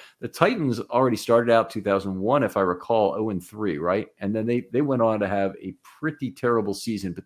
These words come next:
this was the game that maybe they would get back into it had they won it, is my recollection. They might have been, like, four and six at the time or something, or maybe they weren't exactly that.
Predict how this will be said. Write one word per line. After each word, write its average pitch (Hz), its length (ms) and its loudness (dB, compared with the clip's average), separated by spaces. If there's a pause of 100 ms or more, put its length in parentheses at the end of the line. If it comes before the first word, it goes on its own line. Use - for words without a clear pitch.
this 214 180 -8
was 214 160 -8
the 185 80 -2
game 135 420 0
that 104 140 -2 (400)
maybe 139 540 2
they 131 160 2
would 117 200 0
get 110 220 -2
back 101 300 2
into 98 360 -2
it 85 180 -2 (440)
had 101 320 0
they 95 120 0
won 85 360 -4
it, 65 140 -10
is 87 120 -12
my 90 100 -4
recollection. 87 500 -4
They 90 60 -4
might 101 120 -2
have 95 80 0
been, 90 100 -4
like, 82 180 -10 (140)
four 120 220 -2
and 95 160 -2
six - 400 -6
at 98 120 -8
the 95 60 -10
time 101 380 -2
or 98 40 -4
something, 95 380 -4
or 85 40 -4
maybe 95 180 -4
they 92 100 -4
weren't 87 200 -2
exactly 87 500 -4
that. 85 300 -4